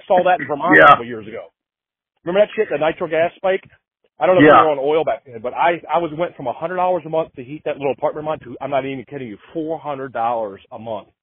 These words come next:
Speaker 1: some months for that. It was unbelievable.
Speaker 2: Yeah, in, you know, in, in, uh, I had oil heat up there, and, uh, I was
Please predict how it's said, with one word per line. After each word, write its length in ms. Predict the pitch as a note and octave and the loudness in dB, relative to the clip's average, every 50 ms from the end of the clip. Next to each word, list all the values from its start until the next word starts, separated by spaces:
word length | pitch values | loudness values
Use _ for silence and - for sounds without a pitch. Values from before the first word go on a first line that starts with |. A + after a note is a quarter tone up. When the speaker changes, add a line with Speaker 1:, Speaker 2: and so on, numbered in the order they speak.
| _ _ - | _ _ -14
Speaker 1:
some 140 | A#2 G#2 | -14 -14
months 240 | G2 G2 F#2+ F#2 F2+ - | -12 -14 -16 -16 -18 -18
for 100 | G#2 F#2+ | -18 -16
that. 180 | E2+ D#2+ E2+ - _ _ _ _ _ _ _ _ _ | -14 -14 -16 -18 _ _ _ _ _ _ _ _ _
It 60 | C3 | -8
was 100 | C3 B2 - | -8 -4 0
unbelievable. 380 | D3+ D#3 D#3+ C#3 C3 D3 D3 D3 | 0 2 4 6 8 8 8 10
Speaker 2:
Yeah, 320 | D3 D3 D3 D#3+ E3 E3 | 8 8 8 6 6 4
in, 160 | E3 D#3+ - | 0 0 -2
you 240 | - F3 E3 E3 E3 | -4 0 2 2 4
know, 260 | D#3 D3+ D3+ D3 C#3+ - - | 6 6 6 6 4 4 2
in, 80 | D#3+ | 4
in, 360 | D3+ D3 D3 D#3 E3 D3+ C#3+ C#3+ C#3+ | 4 4 4 6 6 6 6 8 8
uh, 360 | C#3+ C#3 C#3 C3+ C3+ C3 B2+ - - - - - - - F3+ E3 D#3+ - | 10 10 10 10 10 8 8 6 0 -10 -14 -14 -8 -4 0 2 4 6
I 160 | D3+ D#3 E3 E3+ | 8 8 10 10
had 160 | E3+ D3+ - | 10 10 10
oil 340 | D3+ C#3+ D3+ E3+ F#3+ F3+ C3 A#2 | 10 10 10 10 10 10 8 8
heat 220 | C3+ C3 B2+ B2 | 8 8 10 10
up 180 | B2 A#2+ A2+ - | 8 8 6 6
there, 320 | - B2 B2 B2 A#2+ A#2+ B2 B2 B2 A#2+ | 8 8 10 10 10 10 10 10 8 8
and, 160 | A#2+ A#2 A#2 | 8 8 6
uh, 360 | A#2+ B2 A#2+ A#2+ A#2 A2+ A2+ A#2 - B2+ | 8 10 10 10 10 10 8 6 6 8
I 180 | C3 C#3 E3 F3+ | 8 10 10 10
was 100 | C#3 A#2+ | 8 6